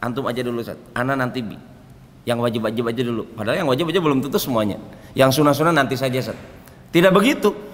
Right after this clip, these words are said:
Tapi untuk urusan dunia, banyak di antara kaum muslimin sekarang, eh, masa kendaraan kita roda dua torus? Ya,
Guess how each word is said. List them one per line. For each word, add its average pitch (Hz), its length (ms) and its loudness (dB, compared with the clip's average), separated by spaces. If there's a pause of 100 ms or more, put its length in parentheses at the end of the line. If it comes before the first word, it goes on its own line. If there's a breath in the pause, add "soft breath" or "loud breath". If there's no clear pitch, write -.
(400 loud breath)
Tapi 170 240 4
untuk 240 200 6
urusan 214 680 4
dunia, 277 600 6
banyak 247 320 4
di 240 80 4
antara 226 400 4
kaum 214 160 4
muslimin 214 400 2
sekarang, 226 760 0
eh, - 80 -6 (640)
masa 247 560 2
kendaraan 208 600 4
kita 202 440 0
roda 190 320 2
dua 196 320 4
torus? 240 480 4 (560)
Ya, 160 240 2